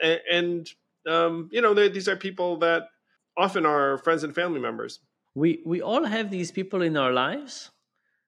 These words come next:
Speaker 2: that five years ago we looked at them and we said, "We are the same."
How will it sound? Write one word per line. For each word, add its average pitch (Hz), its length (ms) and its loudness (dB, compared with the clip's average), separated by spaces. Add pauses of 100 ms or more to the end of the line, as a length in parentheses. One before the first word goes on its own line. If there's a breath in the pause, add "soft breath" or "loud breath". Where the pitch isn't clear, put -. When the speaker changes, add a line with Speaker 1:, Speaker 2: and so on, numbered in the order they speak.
(200)
Speaker 2:
that 120 160 -14
five 175 360 2
years 170 220 2
ago 175 160 2
we 143 140 2
looked 180 280 -2
at 202 80 0
them 208 220 -2
and 147 100 -2
we 139 80 -2
said, 151 460 -2
"We 139 240 4
are 185 100 8
the 147 120 0
same." 160 440 0